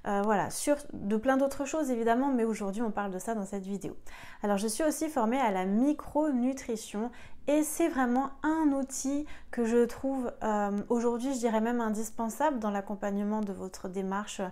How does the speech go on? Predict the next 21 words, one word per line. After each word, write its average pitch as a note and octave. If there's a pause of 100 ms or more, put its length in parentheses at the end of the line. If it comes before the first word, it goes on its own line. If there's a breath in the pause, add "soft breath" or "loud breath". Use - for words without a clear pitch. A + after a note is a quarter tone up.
(380 loud breath)
de, G#3
de G3
changement A#3
d'hy-, G3+
d'hygiène A3
alimentaire, G3+
d'hygiène G3+
de F3+
vie. G#3+ (400 loud breath)
Euh, G3+
c'est C4+
vraiment A3 (100)
intéressant A#3+
d'utiliser A3+
les A3
micronutriments A3
au A3+
service G#3+
de F#3
votre A3+
amincissement. G#3